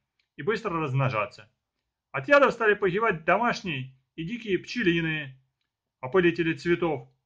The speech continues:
А из-за этого снизился урожай многих культур. Когда сделали анализ почвы, оказалось, что она насыщена ядами, изменила свой химический состав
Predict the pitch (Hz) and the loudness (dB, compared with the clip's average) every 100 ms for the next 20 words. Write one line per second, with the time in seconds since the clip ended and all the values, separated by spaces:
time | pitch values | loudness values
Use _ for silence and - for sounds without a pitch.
0 | _ _ _ _ _ 147 180 247 269 233 | _ _ _ _ _ 0 2 4 4 2
1 | 135 208 196 190 139 143 139 139 143 143 | 0 -2 -2 -2 -2 -4 -6 -6 -2 0
2 | 143 196 131 160 160 135 - _ _ 123 | 0 0 0 -2 -2 -6 -14 _ _ -8
3 | - 117 113 _ _ _ 135 165 143 170 | -8 -12 -14 _ _ _ -4 -2 0 0
4 | 165 156 170 175 170 - 262 151 131 139 | 0 0 0 0 -4 -6 -6 -4 -2 -2
5 | 151 151 131 170 185 180 - _ _ _ | -2 -4 -4 -6 -4 -6 -10 _ _ _
6 | - 139 214 - 135 107 101 160 170 170 | -8 -4 -4 -4 -4 -4 0 2 2 -2
7 | 147 - _ _ _ _ 135 180 254 247 | -4 -10 _ _ _ _ -8 -4 -2 0
8 | 190 156 131 139 131 123 110 110 98 101 | 0 0 -4 -2 -4 -4 -8 -14 -14 -14
9 | - 208 208 | -6 -2 -2